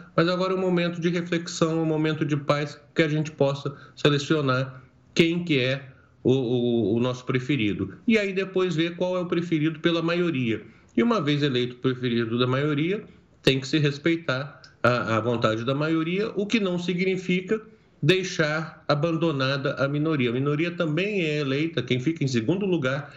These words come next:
é eleito pra ser o principal representante da oposição, pra poder cobrar que todas aquelas propostas que foram feitas durante as campanhas, ficará ao segundo lugar com a, a obrigação de cobrar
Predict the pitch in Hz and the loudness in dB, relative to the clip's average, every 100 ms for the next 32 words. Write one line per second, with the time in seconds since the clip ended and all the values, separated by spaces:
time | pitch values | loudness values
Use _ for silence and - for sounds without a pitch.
0 | - - 190 170 156 156 - 165 165 - | -6 0 2 2 0 -2 0 0 2 0
1 | 147 147 - - 151 151 151 151 147 147 | 0 0 -6 2 2 4 2 0 0 0
2 | 147 143 143 131 127 127 127 127 123 135 | 0 0 0 0 -2 0 0 0 0 0
3 | 135 127 143 - 104 101 - - - - | 0 0 0 0 0 -2 -10 -20 -4 2
4 | 110 110 117 110 113 135 127 113 117 127 | 2 2 0 2 2 0 0 0 -2 -6
5 | - - - - - 151 165 160 147 143 | -12 -20 -4 -4 2 4 4 2 -2 0
6 | 139 127 120 123 113 104 - 117 107 117 | -2 -2 -2 -4 -4 -12 0 0 2 0
7 | 110 98 101 104 107 120 113 143 139 131 | -2 0 2 2 2 -2 0 -2 0 -2
8 | 135 156 - - - - - 165 165 147 | -2 -2 -6 -16 -18 -18 0 2 2 0
9 | 127 127 131 123 123 135 135 120 127 127 | 0 0 0 0 0 0 0 0 -2 -2
10 | 135 135 135 - - 104 117 113 120 117 | 0 0 -4 -12 -2 2 2 2 0 2
11 | 123 120 110 - 113 123 127 139 104 101 | 2 0 0 -2 -2 -2 0 0 2 -2
12 | 107 - | -4 -8